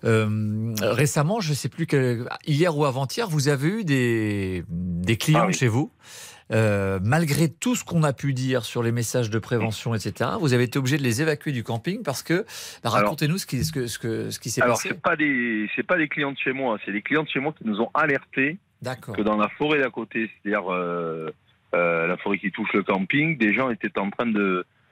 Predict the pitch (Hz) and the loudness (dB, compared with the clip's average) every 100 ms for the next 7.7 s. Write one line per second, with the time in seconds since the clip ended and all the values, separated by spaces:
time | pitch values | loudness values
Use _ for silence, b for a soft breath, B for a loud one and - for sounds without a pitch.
0 | - 120 - 147 139 135 135 160 _ _ | -4 -2 0 2 4 2 2 -4 _ _
1 | _ _ - - 104 113 120 120 117 117 | _ _ -20 -8 -2 -2 0 0 2 2
2 | 113 117 120 113 104 107 135 160 _ - | 2 0 0 0 -4 -4 -4 -4 _ -10
3 | 95 98 95 92 90 87 87 87 85 87 | -4 0 0 0 -2 -4 -6 -6 -4 -2
4 | 90 110 110 131 127 117 107 110 143 170 | 2 2 2 0 0 0 0 -4 -6 -14
5 | _ _ _ - - 110 113 110 120 147 | _ _ _ -20 -6 -2 0 0 2 2
6 | 127 123 120 117 110 - 107 107 117 151 | 2 0 -2 -4 -4 -4 -2 0 -2 -4
7 | 160 151 104 101 98 98 | -6 -6 -2 0 0 -2